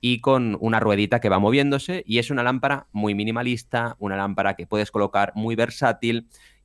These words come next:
y en la portada veréis que el producto sale sin demasiado, digamos, eh, sin demasiada saturación de elementos, para que la gente vea muy rápidamente cuál es el diseño y que se venda por sí solo. Entonces, ese minimalismo en diseño también nos puede ayudar un montón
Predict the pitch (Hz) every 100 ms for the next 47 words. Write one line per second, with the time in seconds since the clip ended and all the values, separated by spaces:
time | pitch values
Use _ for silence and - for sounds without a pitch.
0 | - 139 135 123 139 135 185 190 160 120
1 | 123 170 156 - 123 160 - - 151 -
2 | 147 147 214 _ _ - 151 151 143 139
3 | 127 - 156 156 160 165 160 127 123 131
4 | 127 131 135 135 - - 110 104 - 123
5 | 120 117 117 135 143 139 120 104 123 117
6 | 104 87 78 73 76 - 101 98 98 -
7 | 95 95 131 135 131 127 147 127 127 123
8 | 127 110 80 - 104 117 120 123 170 170
9 | 175 - - 123 113 113 117 98 - 82
10 | - 73 69 _ _ _ - 101 101 110
11 | 147 151 139 120 165 147 143 - _ _
12 | - 113 113 135 151 123 107 113 - 110
13 | 101 101 110 - 123 107 107 101 113 127